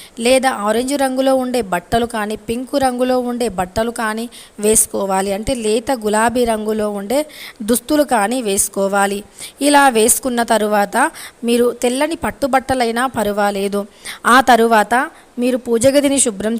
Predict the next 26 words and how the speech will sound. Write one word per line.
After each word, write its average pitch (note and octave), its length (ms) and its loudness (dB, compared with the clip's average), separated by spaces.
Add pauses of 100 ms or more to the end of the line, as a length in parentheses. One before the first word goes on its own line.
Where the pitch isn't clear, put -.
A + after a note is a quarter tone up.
చేసి, A3 320 -2
పూజ A3 320 -2
గదిలో B3+ 360 4
సీతారాముల A3+ 800 2
వారి B3 280 6
కళ్యాణాన్-, A3 1080 0
కళ్యాణం B3 480 2
జరిగే A#3+ 300 2
ఫోటో G#3+ 340 -2
కానీ, G#3 400 -6 (320)
లేదా B3 340 4
శ్రీరాముల B3 600 0
వారికి B3+ 340 2
పట్టాభిషేకం A#3 960 -2
చేస్తున్నటువంటి A3 600 -6
ఫోటో G3+ 320 -6
కానీ, G3+ 440 -8 (400)
లేదా C#4 280 4
ఇవేవీ A#3 440 0
లేకపోతే A#3 560 -2
శ్రీరాముల A#3 580 -4
వా-, B3 220 -2
సీతారాముల A3+ 760 -2
వారి A#3 220 -2
ఫోటో A3 360 -6
కానీ, A3+ 360 -6